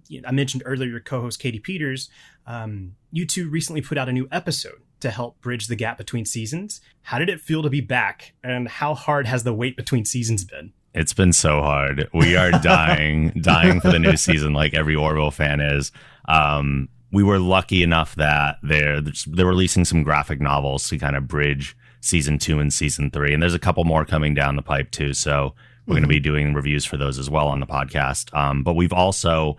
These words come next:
Speaker 2: been fortunate enough to where, uh, one of the producers of the T V show actually wrote the graphic novels. And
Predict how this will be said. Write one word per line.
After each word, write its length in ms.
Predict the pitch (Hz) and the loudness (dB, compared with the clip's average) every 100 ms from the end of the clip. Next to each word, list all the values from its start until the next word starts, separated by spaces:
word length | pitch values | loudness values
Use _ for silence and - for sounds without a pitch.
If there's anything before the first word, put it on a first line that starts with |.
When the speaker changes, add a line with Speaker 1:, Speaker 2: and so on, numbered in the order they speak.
| - - _ _ | -10 -20 _ _
Speaker 2:
been 200 | 82 78 | 2 2
fortunate 360 | - 85 - 78 | 2 0 2 2
enough 240 | 78 73 - | 2 0 0
to 140 | 82 | 0
where, 580 | 73 73 73 73 69 69 - _ - - | 2 2 2 2 -2 -6 -14 _ -10 0
uh, 200 | 76 73 | 2 2
one 300 | 76 98 101 | 2 2 4
of 160 | 92 | 2
the 240 | 80 82 78 | 2 4 2
producers 560 | - 73 82 78 80 73 | 0 2 2 2 0 0
of 120 | 69 | 0
the 80 | 69 | -4
T 260 | - 85 | 0 2
V 200 | 87 104 | 4 4
show 540 | 98 - 71 67 65 67 _ _ _ | 2 0 0 2 -2 -6 _ _ _
actually 520 | 80 78 - 82 76 71 | 2 2 0 -2 -2 0
wrote 420 | 71 78 76 - - | 2 2 2 -2 -4
the 120 | 76 | -2
graphic 380 | 73 69 73 67 | 0 0 -2 0
novels. 600 | 85 92 76 69 67 - - _ _ | 2 2 0 -4 -6 -10 -20 _ _
And 440 | 76 76 73 71 | 0 2 2 0